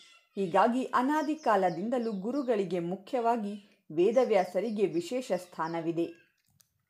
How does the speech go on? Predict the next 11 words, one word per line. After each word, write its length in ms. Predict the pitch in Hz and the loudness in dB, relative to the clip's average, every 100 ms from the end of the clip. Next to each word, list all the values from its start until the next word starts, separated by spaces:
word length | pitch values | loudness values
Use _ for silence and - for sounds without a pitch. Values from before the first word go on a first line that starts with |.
| _ _ _ _ _ _ _ _ _ _ - | _ _ _ _ _ _ _ _ _ _ -10
ಯಾವುದೇ 480 | 208 220 254 277 294 | 4 6 6 6 0
ಸ್ವಾರ್ಥ 420 | 294 233 247 240 | 4 4 4 2
ಚಿಂತನೆ 500 | 285 247 208 202 180 | -4 -4 -2 -2 -2
ಇಲ್ಲದೆ 680 | 170 180 240 220 240 - _ 170 | -2 0 0 0 -4 -12 _ -6
ನಿಸ್ವಾರ್ಥದಿಂದ 840 | 185 190 294 254 - 202 220 240 208 | -6 -2 2 2 2 -2 -2 0 0
ತನ್ನ 280 | 208 202 185 - | 0 0 -2 -4
ಶಿಷ್ಯಂದಿರ 480 | 208 - 269 233 214 | -10 -6 -6 -2 0
ಒಳಿತಿಗಾಗಿ 1120 | 165 160 185 190 175 220 240 247 254 _ _ - | 2 2 0 -4 -2 -2 -2 -6 -10 _ _ -2
ಸದಾಕಾಲ 560 | 175 175 254 277 262 240 | 0 4 2 2 2 4
ಚಿಂತಿಸುವ, 760 | 233 254 269 302 - 196 165 - | 2 -4 -2 -4 -4 0 0 -2
ಯೋಚಿಸುವ, 760 | 185 208 254 285 - 202 165 | -6 -6 -4 -6 -6 -2 -2